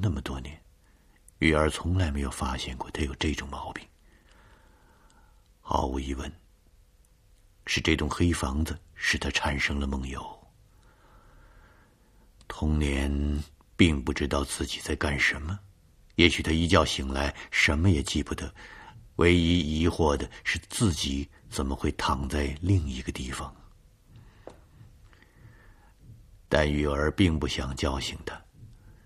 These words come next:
他关好了书房的窗户，然后从隔壁的房间里拿出了一条毯子，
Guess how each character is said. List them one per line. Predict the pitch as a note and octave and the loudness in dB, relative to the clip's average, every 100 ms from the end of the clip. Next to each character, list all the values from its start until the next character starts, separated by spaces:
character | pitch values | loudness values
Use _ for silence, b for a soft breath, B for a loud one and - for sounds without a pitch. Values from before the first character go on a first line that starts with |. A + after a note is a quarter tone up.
| b | b
他 | E2 | -2
关 | D2 F2+ F2 D#2+ | 4 6 6 4
好 | - C#2+ | 0 0
了 | C#2+ | 0
书 | - F2+ | 0 0
房 | F2 C#2+ D#2+ | 0 0 0
的 | D#2 | 0
窗 | - F#2 F#2 | 2 2 2
户， | F#2 - - - _ - | 0 -8 -20 -20 _ -4
然 | - E2 E2 | 6 6 6
后 | D#2+ C#2+ C#2+ B B B B B | 2 0 -4 B B B B B
从 | - F2+ | -2 2
隔 | E2+ F#2 | 4 6
壁 | F#2 | 6
的 | D2+ | 4
房 | - E2 E2+ | 2 2 4
间 | F2 | 6
里 | D#2+ D2 | 4 2
拿 | D2+ E2+ | 2 2
出 | - E2 | 2 0
了 | |
一 | D#2+ | 0
条 | D2+ D2+ | 0 -4
毯 | - - C2+ C2 | -2 -2 -4 -6
子， | - D2+ | -6 -6